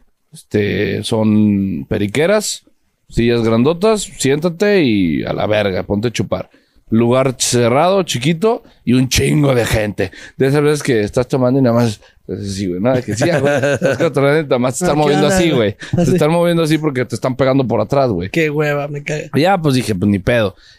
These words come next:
Speaker 1: Y de repente, pues no tenía señal porque había un chingo de gente, entonces se satura la red. Y veo un güey que llega con otro cabrón y le dice que, "Viejo, tengo la clave del internet." Y yo, "No."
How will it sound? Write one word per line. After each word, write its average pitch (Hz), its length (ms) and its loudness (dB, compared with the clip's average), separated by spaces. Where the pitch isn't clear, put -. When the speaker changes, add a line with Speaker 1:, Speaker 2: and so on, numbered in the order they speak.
Speaker 1:
Y 123 80 0
de 131 80 2
repente, 143 400 0
pues 139 140 0
no 127 140 2
tenía 143 260 0
señal 135 380 2
porque 135 200 -2
había 117 100 2
un 120 60 0
chingo 135 200 2
de 127 40 2
gente, 123 280 -4
entonces 117 220 -2
se 107 180 -4
satura 113 300 0
la 160 120 4
red. 208 260 0
Y 151 200 2
veo 160 180 2
un 196 120 2
güey 202 260 2
que 175 140 0
llega 165 160 2
con 170 180 0
otro 165 160 -2
cabrón 156 200 2
y - 20 2
le 160 40 2
dice 151 220 -2
que, 123 200 -4
"Viejo, - 220 -2
tengo 131 220 0
la 123 80 0
clave 131 220 -2
del 127 60 2
internet." 120 460 -2
Y 104 140 -2
yo, 95 220 -6
"No." - 360 -4